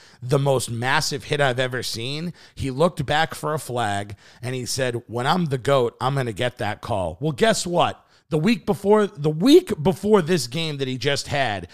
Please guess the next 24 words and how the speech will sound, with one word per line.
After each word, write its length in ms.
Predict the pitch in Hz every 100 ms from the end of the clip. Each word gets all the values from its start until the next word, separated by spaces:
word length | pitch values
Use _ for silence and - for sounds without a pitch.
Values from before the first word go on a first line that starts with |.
| -
he 160 | 156
was 160 | 196 147
against 300 | 147 165 -
the 40 |
Steelers, 480 | 127 - 151 185 156
and 140 | 123 143
you 100 | 233
let 160 | 247
a 60 | 202
guy 220 | 156 131
throw 400 | - 131 151 170
him 240 | 135 123
into 240 | 127 151 139
the 100 | 117
benches. 480 | 127 131 113 98 - - -
You've 200 | 196 262
been 240 | 302 247
letting 320 | 185 208 226
people 280 | 143 190 170
take 260 | 151 165 123
liberties 500 | 131 156 170 170 147
on 160 | 135
Joe 220 | 123 139 151
Burrow 400 | 127 131 139